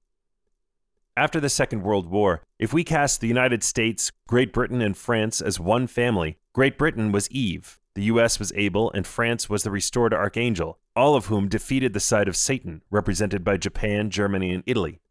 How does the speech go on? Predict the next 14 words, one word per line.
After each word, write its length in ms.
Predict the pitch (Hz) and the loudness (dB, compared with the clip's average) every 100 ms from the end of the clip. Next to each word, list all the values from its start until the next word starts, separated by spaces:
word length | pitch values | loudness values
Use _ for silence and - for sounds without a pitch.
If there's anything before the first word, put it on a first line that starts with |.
| _ _ _ _ - | _ _ _ _ 0
Based 260 | 160 - | 2 4
on 160 | 131 127 | 2 4
this, 300 | 156 117 - | 2 2 0
they 220 | 104 135 | 0 0
should 160 | 135 170 | 2 0
have 80 | 139 | 0
established 560 | - 139 131 127 - | 0 2 2 2 -2
the 60 | 120 | -8
kingdom 360 | - 143 147 | -4 -2 0
of 220 | 131 - - | 0 -2 -2
peace 420 | 151 107 - - | -2 0 -2 -4
centering 460 | - 131 127 117 107 | -2 0 0 0 0
on 100 | 95 | -2
Korea. 480 | - 104 120 85 | -2 0 0 0